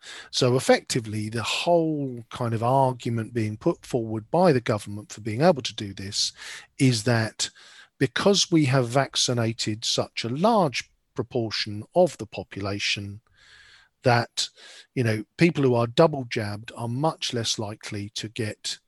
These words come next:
seriously ill from the virus. Now, the key piece in that is that broken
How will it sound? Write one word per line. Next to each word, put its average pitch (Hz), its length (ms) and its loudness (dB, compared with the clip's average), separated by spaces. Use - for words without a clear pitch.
seriously 117 880 -4
ill 104 360 -8
from 110 280 -2
the 107 80 -4
virus. - 600 -8
Now, 135 260 4
the - 80 -4
key 208 340 6
piece - 640 -2
in 117 160 0
that 104 320 -6
is 123 260 -2
that 135 220 4
broken 175 680 2